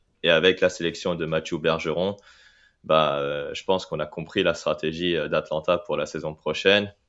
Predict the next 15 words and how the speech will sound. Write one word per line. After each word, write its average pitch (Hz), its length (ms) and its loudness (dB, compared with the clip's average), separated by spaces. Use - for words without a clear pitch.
On 80 120 -6
passe - 320 2
par 85 180 4
le 80 80 2
sol. - 340 -4
Après, 98 640 4
effectivement, 90 760 0
euh, 76 560 0
sélectionner 110 480 4
Bijan 101 340 2
Robinson 98 500 0
dans 95 160 2
le 90 120 -2
top 90 200 0
dix 104 280 0